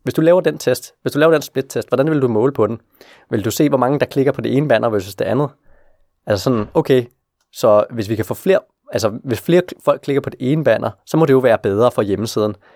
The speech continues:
Det er jo ikke sikkert. Det kan være, du leder folk væk fra deres købsrejse. Så du skal altid tænke sådan, du skal tænke lidt fremad i tiden og tænke på, at altså sådan, folk skal helst hen til de her steder, og det er her, de får værdien. Øhm, og hvordan får vi dem herhen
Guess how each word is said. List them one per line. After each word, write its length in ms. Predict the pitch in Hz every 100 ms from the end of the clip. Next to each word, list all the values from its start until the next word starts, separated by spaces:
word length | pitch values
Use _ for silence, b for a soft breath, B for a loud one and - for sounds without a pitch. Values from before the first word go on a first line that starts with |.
| b b
Det 100 | b
er 40 | 165
jo 40 |
ikke 120 | 180
sikkert. 360 | - 160 180 -
Det 80 | -
kan 80 |
være, 80 | 123
du 80 | 143 -
leder 160 | 127 117 - -
folk 200 | - 123
væk 180 | 139 -
fra 80 | 127
deres 180 | 98
købsrejse. 560 | - - - 101 95 104 _
Så 80 | -
du 40 | 101
skal 140 | 127
altid 220 | 143 -
tænke 280 | - 135 120
sådan, 280 | 123 123 107 b b b b b -
du 60 | 120
skal 140 | - - _ _ _ -
tænke 180 | 135 143
lidt 140 | 160
fremad 360 | - 156 185 160
i 60 |
tiden 380 | 147 151 143 139
og 120 | 139 - -
tænke 260 | 135 131 _
på, 160 | - 120
at 220 | - 104 -
altså 220 | 101 101
sådan, 200 | 107 98
folk 280 | - 139 -
skal 180 | - 98
helst 320 | 147 - -
hen 200 | - 165
til 160 | - -
de 60 |
her 180 | 139 147
steder, 340 | - 107 101 104
og 120 | 107
det 60 |
er 140 | 123 -
her, 120 | 165
de 120 | 135
får 160 | - 113
værdien. 480 | 101 - 110 110 98 B B B B B -
Øhm, 500 | 113 101 98 98 95
og 160 | 98 110
hvordan 480 | 104 98 123 143 160 _ _ -
får 100 | 123
vi 100 | 107
dem 240 | 123 117 _ _
herhen 360 | - 117 123